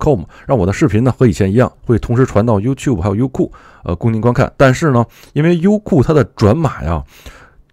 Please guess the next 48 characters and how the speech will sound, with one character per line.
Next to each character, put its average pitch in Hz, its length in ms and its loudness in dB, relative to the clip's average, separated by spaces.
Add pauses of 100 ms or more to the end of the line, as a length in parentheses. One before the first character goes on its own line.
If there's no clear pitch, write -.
(120)
高 185 260 6
清 180 300 0
转 78 260 -2
的 87 80 0
不 - 180 0
是 165 60 4
特 156 80 2
别 156 80 4
好， - 300 -6 (160)
所 151 100 2
以 - 40 2
经 196 180 2
常 160 120 2
看 170 160 0
起 117 80 2
来 143 60 4
很 95 120 -2
模 120 280 2
糊。 - 260 -4 (220)
但 175 100 4
是 135 80 4
YouTube 185 460 2
就 82 80 -2
没 82 80 -2
有 80 80 0
问 78 100 -2
题， 73 220 -12 (240)
所 156 120 2
以 147 40 4
我 85 140 0 (120)
极 123 220 0
力 170 160 4
推 120 220 2
荐 104 160 2
您 98 160 -2
使 98 140 -6
用 73 120 -4
YouTube 131 400 0
进 85 80 -2
行 78 160 -8
观 101 160 -2
看 101 160 -2
啊。 73 140 -6 (560)
有 92 100 0
朋 139 140 2
友 143 80 4
说 147 200 4
我 85 220 2